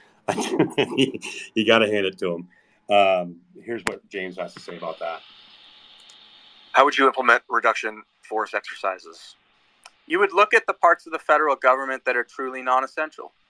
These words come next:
Speaker 3: And it's funny because we already have a list of these positions. When it, when the government shuts down, all the non-essential workers go home.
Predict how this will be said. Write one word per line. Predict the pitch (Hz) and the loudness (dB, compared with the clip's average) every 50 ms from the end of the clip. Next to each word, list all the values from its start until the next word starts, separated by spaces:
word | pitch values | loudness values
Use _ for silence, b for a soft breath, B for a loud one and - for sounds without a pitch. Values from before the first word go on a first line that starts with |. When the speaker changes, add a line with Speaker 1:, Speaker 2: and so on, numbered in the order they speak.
| _ _ _ _ - | _ _ _ _ 0
Speaker 3:
And | - 147 151 151 156 - - _ _ _ | 4 6 6 4 4 -2 -18 _ _ _
it's | - 143 - _ | -10 -10 -10 _
funny | - - 180 185 185 175 | 2 4 4 4 4 0
because | 165 160 - - 156 135 | -4 -4 -2 -2 -6 -4
we | 139 147 151 | -2 2 4
already | 156 170 170 151 135 123 - | 6 6 4 2 0 0 4
have | 139 147 147 127 | 4 4 4 4
a | 113 | 0
list | 110 113 120 139 139 - - - | -6 -2 -4 -4 -4 -4 -10 -14
of | 110 - | -12 -10
these | 117 117 107 | -10 -12 -12
positions. | _ - 113 110 120 123 117 - - - _ - _ _ _ _ _ _ - | _ -14 -4 2 2 2 2 2 -4 -20 _ -20 _ _ _ _ _ _ -4
When | - 139 143 | 0 2 2
it, | 139 - | 2 2
when | - 143 151 | 0 0 0
the | 151 143 | 0 2
government | - 165 170 175 180 175 147 - | 4 4 4 4 2 -2 -4 -6
shuts | - - 160 151 143 - - | -2 2 4 4 4 2 -2
down, | - 131 127 131 127 120 113 110 110 _ _ _ _ _ _ _ _ _ - - | 2 4 6 6 8 6 6 4 -2 _ _ _ _ _ _ _ _ _ 2 4
all | 131 139 143 147 | 6 6 6 4
the | 139 139 | 2 -2
non-essential | 135 131 131 131 127 127 127 - - 139 131 120 - 123 117 | 2 4 6 6 6 6 4 -2 -2 -4 -4 -4 -4 -8 -4
workers | 117 117 110 - 117 113 107 - | -2 -2 -2 -2 -4 -8 -8 -4
go | - 117 110 107 - | -2 0 0 0 0
home. | - 110 104 95 | -2 -2 -2 -4